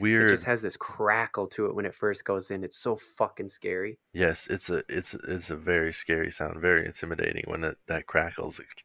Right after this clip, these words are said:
Speaker 2: "da blah blah blah blah." I, I don't even know how to explain it. It's like, it's like in a
Speaker 1: It, it,
Speaker 2: weird,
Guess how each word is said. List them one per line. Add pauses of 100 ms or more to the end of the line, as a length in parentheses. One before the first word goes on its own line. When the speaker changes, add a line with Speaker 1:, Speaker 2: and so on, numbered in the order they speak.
Speaker 2:
"da
blah (120)
blah
blah
blah." (100)
I, (840)
I
don't
even
know
how
to
explain
it. (960)
It's
like, (1600)
it's
like
in
a
Speaker 1:
It,
it,
Speaker 2:
weird,